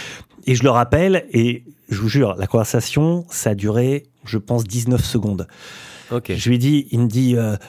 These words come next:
Speaker 1: oui, euh, euh, c'est toi qui fais la basse pour le truc. Je dis oui.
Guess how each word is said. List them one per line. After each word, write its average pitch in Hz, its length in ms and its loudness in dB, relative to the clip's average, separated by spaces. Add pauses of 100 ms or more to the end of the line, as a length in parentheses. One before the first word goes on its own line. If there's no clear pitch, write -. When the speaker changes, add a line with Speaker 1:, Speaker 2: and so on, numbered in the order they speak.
Speaker 1:
oui, 202 220 2
euh, 151 260 2 (480)
euh, 131 60 4
c'est 156 160 2
toi 190 100 4
qui 170 140 -2
fais - 120 0
la 156 100 2
basse 160 280 0 (120)
pour 127 120 2
le 123 80 2
truc. 185 180 0
Je - 80 -8
dis - 100 -8
oui. 113 340 0